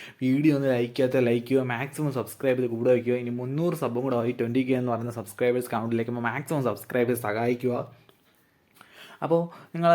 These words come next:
കമൻറ്റുകളൊക്കെ എന്ന് വെച്ചാൽ ചീറ്റ് കോഡ് കമന്റ് ചെയ്ത് കഴിഞ്ഞാൽ അത് നമ്മൾ ഷോർട്ട് വീഡിയോസ് ആയിട്ട് ചെയ്യുന്നതായിരിക്കും. തൊ-, ഷോർട്ട് വീഡിയോസ് നമ്മൾ ചെയ്യുന്നുണ്ട്. അപ്പോൾ ചാനൽ നേരം സബ്സ്ക്രൈബ് ചെയ്ത് കഴിഞ്ഞാൽ നോട്ടിഫിക്കേഷൻ വലിയ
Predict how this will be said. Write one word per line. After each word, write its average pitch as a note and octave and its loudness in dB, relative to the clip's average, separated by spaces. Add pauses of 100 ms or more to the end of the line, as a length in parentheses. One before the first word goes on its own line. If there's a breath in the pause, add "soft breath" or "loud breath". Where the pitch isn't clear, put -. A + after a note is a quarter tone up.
കമൻറ്റുകളൊക്കെ D3+ 0 (120)
എന്ന് D3 -6
വെച്ചാൽ D3 -4
ചീറ്റ് C3+ -4
കോഡ് D#3 4
കമന്റ് C#3 0
ചെയ്ത് C#3 2
കഴിഞ്ഞാൽ C#3 2
അത് C3 2
നമ്മൾ C3+ 0
ഷോർട്ട് B2 2
വീഡിയോസ് C3+ 2
ആയിട്ട് B2+ 0
ചെയ്യുന്നതായിരിക്കും. B2 0 (100)
തൊ-, A#2+ -2
ഷോർട്ട് A#2+ 0
വീഡിയോസ് B2+ 0
നമ്മൾ B2 -4
ചെയ്യുന്നുണ്ട്. A#2+ 0
അപ്പോൾ B2 -2
ചാനൽ B2 -2
നേരം C3 2
സബ്സ്ക്രൈബ് B2+ -2
ചെയ്ത് B2 2
കഴിഞ്ഞാൽ A#2 -2 (420 loud breath)
നോട്ടിഫിക്കേഷൻ C#3 0
വലിയ C3 2